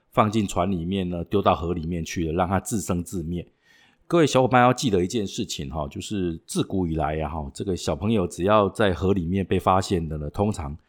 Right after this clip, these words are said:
只要能够活下来了，基本上不是伟人也是很有名的。哦，比方说桃太郎，听说也是这样嘛，对不对？哦，那这两个双胞胎兄弟呢，就随着这个河啊，飘啊飘啊飘的，到了这个，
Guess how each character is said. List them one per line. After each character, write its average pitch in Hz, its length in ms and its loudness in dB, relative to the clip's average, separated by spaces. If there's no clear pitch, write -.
只 - 120 -8
要 101 120 2
能 92 120 0
够 92 120 -2
活 82 240 -2
下 95 240 4
来 78 140 -2
了， 76 260 -6
基 160 160 -8
本 95 160 2
上 123 180 0
不 107 80 -6
是 135 160 -2
伟 85 240 -2
人 76 240 -6
也 80 100 -2
是 98 200 -2
很 87 100 -2
有 90 140 0
名 65 200 -12
的。 - 140 -14
哦， 76 160 -4
比 85 140 -2
方 98 100 4
说 117 120 8
桃 95 200 0
太 98 200 2
郎， 73 220 -6
听 107 140 2
说 107 160 4
也 80 60 2
是 92 80 -2
这 95 120 0
样 87 120 0
嘛， 73 160 -10
对 95 80 -2
不 104 60 2
对？ 104 180 4
哦， 101 160 2
那 196 100 0
这 226 120 6
两 143 120 8
个 117 100 6
双 175 160 2
胞 185 140 4
胎 175 100 4
兄 175 240 0
弟 175 200 0
呢， 135 180 -2
就 147 140 0
随 123 200 -2
着 117 120 0
这 123 120 -2
个 117 80 2
河 92 240 0
啊， 92 160 6
飘 113 280 0
啊 101 120 4
飘 107 260 -4
啊 90 80 -4
飘 98 260 -6
的， 85 100 -4
到 107 240 2
了 85 100 2
这 98 140 -4
个， 82 340 -2